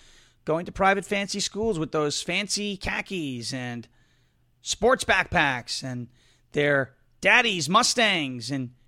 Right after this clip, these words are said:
convertibles. F you, little. <sighs> I wish to shoot you. I mean, just look at it. I wanna call, wanna kill all you little crackers. Bunch of little, not another nice word about gays, you know?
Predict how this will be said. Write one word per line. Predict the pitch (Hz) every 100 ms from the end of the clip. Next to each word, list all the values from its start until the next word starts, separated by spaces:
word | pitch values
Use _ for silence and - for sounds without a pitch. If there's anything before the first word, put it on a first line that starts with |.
| -
convertibles. | 160 139 285 254 190 139 117 - - -
F | 269 302
you, | 247 254 226
little. | 202 202 202 - 151 - - - - - _ _
<sighs> | _ _ _ _ _ _ _ _ _ _
I | 143
wish | 208 285
to | 285
shoot | 254 - 330
you. | 247 247 247 262 - _ _ _ _ _ _ _ _ _ _ _ _ -
I | 226
mean, | 240
just | 247 220 302
look | 320
at | 220 131
it. | - _ _ _ _ _ _ _ _ _ -
I |
wanna | 147 247
call, | - 226 240
wanna | 254
kill | 240 - 277 277
all | 277
you | 277
little | 285 285
crackers. | 233 285 294 269 233 160 -
Bunch | 208 226
of | 254
little, | 269 269 - _ _ _ _ _ -
not | - 190 240
another | 247 269
nice | 269 233 190
word | 202 202 180
about | 175 165
gays, | 139 165 143 117 131
you |
know? | 160 170 196